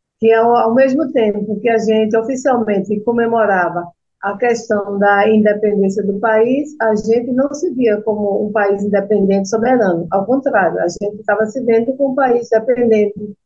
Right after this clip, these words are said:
de, de um órgão internacional, que no caso era o F M I, onde a gente não podia, assim, ter liberdade, ter autonomia, soberania, porque tudo a gente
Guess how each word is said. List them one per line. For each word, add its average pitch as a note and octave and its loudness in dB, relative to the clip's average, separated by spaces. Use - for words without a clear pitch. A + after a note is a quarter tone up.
de, A3+ 2
de A3 4
um A3 4
órgão G#3 2
internacional, A3 0
que C4+ -4
no B3 2
caso G3 -2
era G3 0
o G3 0
F G3+ -2
M G#3 2
I, A#3+ -2
onde B3+ 2
a C4 4
gente B3+ 0
não B3+ 2
podia, B3 -2
assim, B3+ 0
ter A3 2
liberdade, G#3 0
ter G#3 2
autonomia, G#3 0
soberania, A3 0
porque B3+ 0
tudo C#4 -2
a C#4 0
gente C4 0